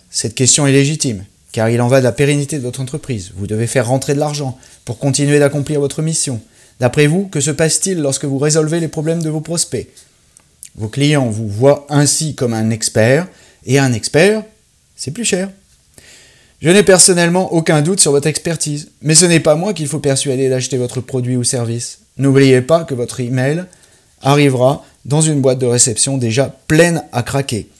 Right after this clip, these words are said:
Sur le web, vos prospects ne sont qu'à un clic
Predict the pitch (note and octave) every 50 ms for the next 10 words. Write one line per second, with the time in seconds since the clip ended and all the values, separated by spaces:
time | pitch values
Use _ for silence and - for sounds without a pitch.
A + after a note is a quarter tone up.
0 | _ _ _ - - - - - C#3 A#2+ A2+ A#2 A#2 B2 C3 D#3 E3+ F#3+ F#3+ F#3+
1 | - - - - _ _ _ _ _ - A#2 G#2+ - - A#2 A2 - - - B2+
2 | C#3 C#3 - - _ _ - A2 A#2 A2+ - - A#2+ A#2+ - D3 D3+ E3 D#3 C3+
3 | B2+ B2+ - A#2+ B2 B2+ B2+ - - -